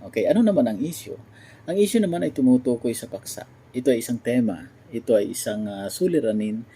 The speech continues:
na nakakaapekto sa lipunan. Yun ang issue. Ang issue ay dapat nakakaapekto sa lipunan para masabi natin itong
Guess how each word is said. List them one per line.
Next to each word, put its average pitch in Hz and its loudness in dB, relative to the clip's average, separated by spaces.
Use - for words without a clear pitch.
na 120 -4
nakakaapekto 104 -10
sa - -14
lipunan. 85 -12
Yun 285 4
ang - -2
issue. - -8
Ang 127 0
issue 143 -2
ay 110 -6
dapat - -6
nakakaapekto - -10
sa - -8
lipunan 92 -10
para 107 -4
masabi 95 -10
natin 80 -12
itong - -18